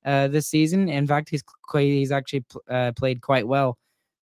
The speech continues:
when he's gotten into the lineup, especially when it comes to the, uh, penalty kill and when it comes to the defensive side of the game. But, uh, it, it just really sucks for him that he's not able to kinda get into, uh, the game, just despite the fact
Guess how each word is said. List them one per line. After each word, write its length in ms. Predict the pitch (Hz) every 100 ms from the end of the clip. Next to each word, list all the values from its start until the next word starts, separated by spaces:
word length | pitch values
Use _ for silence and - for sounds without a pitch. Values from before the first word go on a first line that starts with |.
| _ -
when 220 | 143 143
he's 200 | 143 135
gotten 260 | 135 123 123
into 240 | 135 139
the 80 | 123
lineup, 360 | 117 120 117 113
especially 460 | - 135 - 139
when 140 | 131 127
it 80 | 123
comes 360 | 127 123 117
to 420 | - 123 120 123
the, 280 | 123 120 113
uh, 60 | 110
penalty 380 | 135 143 147 151
kill 380 | 165 151 147 _ _ _ -
and 100 | 135
when 120 | 135
it 80 | 123
comes 260 | 131 123
to 160 | - 127
the 100 | 123
defensive 460 | 123 135 135 120 110
side 220 | 117 113
of 60 |
the 60 | 113
game. 300 | 113 113 107 _ _ _ _
But, 280 | 139 135 123 -
uh, 180 | 123 117
it, 160 | 127 127
it 100 | 127
just 240 | 131 131 143
really 220 | 135 123
sucks 240 | 123 110
for 120 | -
him 240 | 113 117 113
that 180 | 113 -
he's 440 | - 117 113 -
not 240 | 120 120 117
able 240 | 117 117
to 320 | - 117 113 104
kinda 200 | - 113 110
get 200 | 120 127
into, 680 | - 120 120 - 120 117 113 - _ _ _ _ _ 120
uh, 300 | 113 110 - -
the 140 | 123
game, 320 | 131 131 127
just 280 | 131 131 -
despite 420 | - - 143 151
the 60 | 147
fact 300 | 151 156